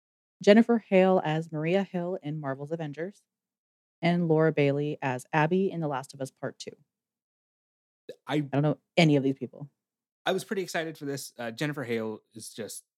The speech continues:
Speaker 2: she's one of those actresses that has, or actors, I don't know what the proper term is. Uh, I think it's actually actor.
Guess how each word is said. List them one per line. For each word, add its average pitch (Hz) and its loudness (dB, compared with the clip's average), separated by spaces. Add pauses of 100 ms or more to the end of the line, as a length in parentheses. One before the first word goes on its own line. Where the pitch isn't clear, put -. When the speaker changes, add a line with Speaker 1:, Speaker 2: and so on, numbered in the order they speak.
Speaker 2:
she's - -12
one 113 -8
of 104 -12
those 101 -14
actresses 95 -18
that 104 -14
has, 92 -12
or 113 -10
actors, 110 -8 (360)
I 143 2
don't 143 2
know 143 0
what 127 -4
the 107 -10
proper 104 -10
term 95 -14
is. 78 -18 (560)
Uh, 101 -4
I 110 -6
think 123 -2
it's 117 -8
actually 107 -8
actor. 107 -10